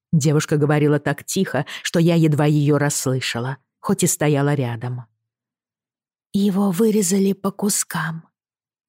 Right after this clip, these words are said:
Это, скорее всего, спасло ей жизнь, однако не улучшило ее состояние. Несмотря на запах, я сделала глубокий вдох, чтобы сдержать эмоции.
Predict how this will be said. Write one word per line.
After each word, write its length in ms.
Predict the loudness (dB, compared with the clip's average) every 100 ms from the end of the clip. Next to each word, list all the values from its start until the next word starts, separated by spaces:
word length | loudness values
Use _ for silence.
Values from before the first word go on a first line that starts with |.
| _ _ _ _
Это, 200 | -2 0
скорее 320 | 0 2 2 2
всего, 280 | 2 2
спасло 420 | 2 0 0 2 2
ей 220 | 2 0
жизнь, 480 | -2 -4 -4 -8 -10 _ _ _
однако 340 | 2 2 4 4
не 100 | 6
улучшило 460 | 6 4 2 4
ее 320 | 4 4 4
состояние. 920 | 2 0 -2 -2 -2 -2 -4 -6 -10 -14 _ _ _ _ 0
Несмотря 460 | 0 2 0 2
на 120 | 2 2
запах, 440 | 0 -2 -4 -6 -10 -14 0
я 200 | 2 2
сделала 420 | 2 2 4 4
глубокий 520 | 4 2 2 2 -2
вдох, 540 | -2 -2 -2 -2 -6 -8 _ -8
чтобы 320 | -2 2 2
сдержать 580 | 2 0 2 -2 -2 -2
эмоции. 840 | -2 -2 -6 -6 -6 -8 -12